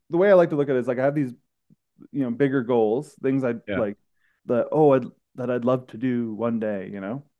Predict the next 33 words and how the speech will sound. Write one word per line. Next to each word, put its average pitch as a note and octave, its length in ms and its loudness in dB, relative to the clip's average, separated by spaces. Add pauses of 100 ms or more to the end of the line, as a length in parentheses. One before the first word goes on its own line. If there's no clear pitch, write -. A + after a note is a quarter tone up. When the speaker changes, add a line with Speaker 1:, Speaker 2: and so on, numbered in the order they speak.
(540)
Speaker 1:
And A2+ 380 -2 (140)
those D3 180 4
are C#3+ 60 2
sort C#3+ 260 2
of, C3 120 0
like, A#2+ 260 -2
those, A#2 360 -6 (320)
the B2+ 100 -4
North C#3 400 2
Stars, B2 380 0
like, A#2 200 -2
th-, B2+ 120 -4
those, A#2+ 320 -2
what A#2 240 -4 (120)
kind B2 200 -2
of G#2 180 -6 (460)
guide C3+ 320 4
you. G2 80 -4
You're A#2+ 120 -2
never D#3 140 -2
gonna D#3 140 0
reach C#3 400 0
the - 100 -18
stars, C#3 380 0
but G#2+ 120 -10
the G#2+ 160 -16
stars C#3 260 -2
are - 20 -8
gonna, B2+ 160 -2
like, A2 200 -6
pull B2+ 200 -2
you A#2 240 2
along, A2 480 -2